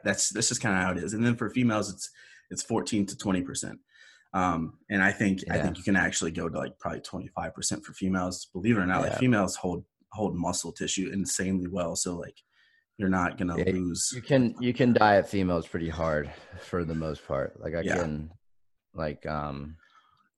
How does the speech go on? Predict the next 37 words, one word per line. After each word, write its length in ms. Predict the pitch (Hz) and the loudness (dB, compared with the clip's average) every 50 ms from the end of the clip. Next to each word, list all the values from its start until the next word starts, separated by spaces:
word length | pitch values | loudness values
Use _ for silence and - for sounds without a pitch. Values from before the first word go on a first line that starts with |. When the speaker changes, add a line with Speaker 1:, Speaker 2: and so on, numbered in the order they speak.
| _ _ - 370 370 370 359 _ _ _ _ _ _ _ _ _ _ _ - - _ _ | _ _ -20 -20 -20 _ _ _ _ _ _ _ _ _ _ _ _ _ -20 -20 _ _
Speaker 2:
you 160 | - 95 101 82 | -4 -2 0 2
obviously 360 | 92 104 104 101 - - 110 | 2 2 0 0 -2 0 0
want 200 | 101 98 92 - | 2 2 0 0
the 100 | 92 85 | -4 -4
start 240 | - - 87 87 90 | -2 0 2 2 2
of 80 | 87 | 2
their 100 | 90 87 | 0 -2
preps 300 | - - 92 87 80 - | 0 0 0 0 -2 -4
to 60 | - | -8
be 100 | 87 87 | -10 -10
pretty 200 | 78 - 85 82 | -8 -6 -6 -6
high 320 | 78 78 76 78 87 104 117 | -4 -4 -2 -2 0 0 0
'cause 120 | 107 98 80 | -2 -4 -6
it 60 | 80 | -6
gives 180 | 82 80 69 | -8 -8 -8
you 80 | 78 82 | -6 -6
more 220 | 80 78 78 78 | -4 -4 -4 -4
room, 420 | 73 78 82 92 107 120 135 131 - _ _ _ _ - - _ _ _ _ _ _ _ - | -4 -2 -2 0 0 0 -2 -4 -8 _ _ _ _ -20 -20 _ _ _ _ _ _ _ -2
but 300 | 87 85 82 - - - - | 0 0 0 0 -2 -6 -10
the 140 | - 87 | -8 -8
drop-offs 840 | 78 - 85 85 85 85 - 92 87 85 80 78 - - - - - - - | -4 0 2 2 2 4 4 4 4 4 2 0 -2 -8 -16 -20 -20 -10 -6
get 200 | 90 85 82 - | -4 -4 -4 -4
pretty 220 | - 85 76 76 | -6 -6 -6 -6
quick. 580 | 76 - - 78 92 98 - - - - - _ _ _ - | -8 -4 -2 0 0 0 -2 -6 -14 -20 -20 _ _ _ -6
Um, 560 | - 85 85 80 78 76 76 73 73 73 90 - _ _ _ | -4 -2 0 0 0 0 -2 -4 -6 -8 -12 -16 _ _ _
the, 160 | - - - - - _ - | -10 -10 -8 -10 -10 _ 2
obviously 460 | 120 117 107 98 95 90 - - 90 | 4 6 6 6 4 2 0 -2 -2
depending 340 | 82 85 73 - 90 87 85 | -2 -2 -2 -2 -2 -2 -2
on 100 | 80 80 | -2 -2
the 60 | 78 | -2
individual, 500 | 80 80 78 80 80 76 - 82 80 78 | -4 -4 -4 -4 -6 -4 -4 -6 -6 -4
but, 240 | 82 82 80 - - - - - _ _ _ _ _ _ - - | -4 -4 -4 -6 -8 -12 -20 -20 _ _ _ _ _ _ -8 -4
um, 580 | 78 78 76 71 69 71 71 67 69 78 95 - _ _ - | -2 0 0 0 0 -2 -4 -6 -8 -12 -16 -20 _ _ -6
yeah, 220 | 82 82 78 76 73 | -4 -2 0 0 -2
female, 540 | - - 98 95 92 90 92 90 - - - | -2 -2 -2 0 2 4 4 2 2 0 -4
females 400 | - - 104 101 95 92 87 90 | -4 -2 0 2 0 0 -2 -2
do 580 | 90 92 90 90 87 87 82 85 82 80 82 | -2 0 2 2 2 2 0 -2 -4 -6 -10